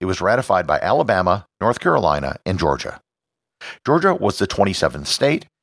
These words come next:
and on December sixth, eighteen sixty-five, the Thirteenth Amendment became part of the U S Constitution. Six more states formally ratified the amendment in the nineteenth century, and in the twentieth century, Delaware, Kentucky, and Mississippi all did as well, overturning their initial rejection.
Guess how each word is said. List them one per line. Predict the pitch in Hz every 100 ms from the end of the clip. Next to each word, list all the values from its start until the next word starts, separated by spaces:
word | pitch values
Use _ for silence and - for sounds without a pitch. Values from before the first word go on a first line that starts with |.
| - - -
and | 95
on | 90
December | 87 - 175 208
sixth, | - 123 - -
eighteen | 127 147 147 117
sixty-five, | - - 78 - 127 123 131 - _ -
the | 87
Thirteenth | 139 175 151 123 107
Amendment | 98 143 160
became | - - 107
part | 117 87 90 -
of | 143
the | 135
U | 113 82
S | 80
Constitution. | - 64 - - - 67 55 - _ _ _ _ _ _ _ - - -
Six | - 170 170
more | 147 127
states | - 85 85
formally | - 139 143 131 107
ratified | 95 92 92 87 82
the | 87
amendment | 82 82 78 85
in | 87
the | 82
nineteenth | 76 - 95 85
century, | 76 71 - 80 -
and | 82 82 87 _
in | 98
the | 98
twentieth | - 240 277 -
century, | 78 73 69 71 - - -
Delaware, | 120 131 123 123
Kentucky, | 120 104 110 110 98
and |
Mississippi | 85 87 98 - - 107 101
all | 104 101
did | 90
as | 80 78
well, | 87 123 85 98 -
overturning | 104 101 - 156 95
their | 92 98
initial | 92 73 80
rejection. | 73 76 82 - - -